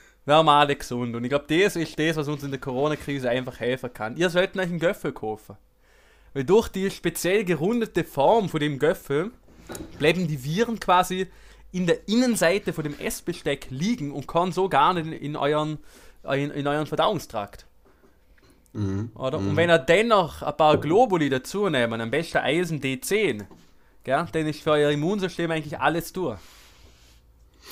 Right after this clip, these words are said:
Speaker 2: Oh, Globuli, ja, fantastische Erfindung, muss man sagen.
Speaker 1: Oder der, der, der Herr Hanebüchnen,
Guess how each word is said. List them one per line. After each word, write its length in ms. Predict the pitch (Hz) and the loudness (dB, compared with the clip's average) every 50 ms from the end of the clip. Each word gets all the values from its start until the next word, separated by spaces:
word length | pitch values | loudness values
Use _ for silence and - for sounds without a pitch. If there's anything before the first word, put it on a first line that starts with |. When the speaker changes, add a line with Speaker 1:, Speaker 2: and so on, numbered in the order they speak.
| - - - - | -8 -6 0 6
Speaker 2:
Oh, 120 | 131 127 131 | 6 6 6
Globuli, 560 | 110 110 135 156 170 165 123 104 95 95 92 | 8 8 8 8 8 6 2 0 0 0 0
ja, 140 | 90 87 87 | -2 -2 -2
fantastische 760 | - 120 107 - - - 120 123 - - - 95 85 95 | -6 -10 -12 -8 0 2 2 2 2 -2 -6 -6 -4 -4
Erfindung, 540 | 85 82 82 - 92 87 90 82 82 85 85 85 | -6 -6 -6 -8 -8 -8 -8 -10 -10 -10 -10 -10
muss 180 | 85 82 - | -12 -12 -14
man 120 | - 87 85 | -14 -14 -14
sagen. 360 | 85 82 82 85 85 85 85 - - - - - | -12 -12 -12 -10 -10 -12 -12 -14 -18 -12 -2 4
Speaker 1:
Oder 220 | 190 180 196 214 | 6 6 6 6
der, 380 | 180 196 185 180 175 170 165 156 | 8 8 10 10 10 8 4 4
der, 280 | - 165 160 160 156 | 4 6 8 8 6
der 80 | 156 156 | 6 8
Herr 220 | 160 160 160 151 | 8 8 8 8
Hanebüchnen, 920 | 160 180 247 277 254 214 - 156 151 143 131 - - 120 104 101 101 98 | 8 8 8 10 8 6 4 4 -2 -4 -4 -8 -10 -10 -10 -10 -12 -16